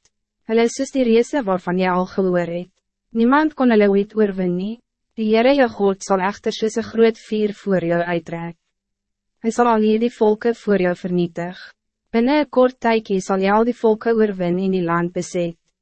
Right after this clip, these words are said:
Dit zal gebeuren soos die Heere vir jou gesê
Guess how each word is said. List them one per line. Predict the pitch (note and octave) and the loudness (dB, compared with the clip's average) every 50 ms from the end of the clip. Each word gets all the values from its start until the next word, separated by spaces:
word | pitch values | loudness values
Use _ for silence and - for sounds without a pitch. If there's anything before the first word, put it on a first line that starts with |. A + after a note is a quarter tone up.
| _ _ _ _ _ _ _ _ _ _ _ - - | _ _ _ _ _ _ _ _ _ _ _ -6 -6
Dit | A3+ A3+ - | -6 -2 2
zal | A#3+ A#3+ A#3 | 2 2 2
gebeuren | - A#3+ G#3+ G3+ G#3 G3+ G#3 G#3+ A3+ - | 0 -6 -4 -2 0 0 0 0 -2 -4
soos | - C4+ C4+ - | -4 -4 -4 -2
die | C4+ A#3 | -2 0
Heere | G#3 G3 G3 F#3+ F3+ F3+ F3+ - | 0 2 0 0 0 -2 -4 -4
vir | - F#3 F3 | -6 -4 -4
jou | F3 E3+ F3 | -2 -4 -4
gesê | E3+ - G3 - - F3+ | -6 -10 -12 -8 -6 -6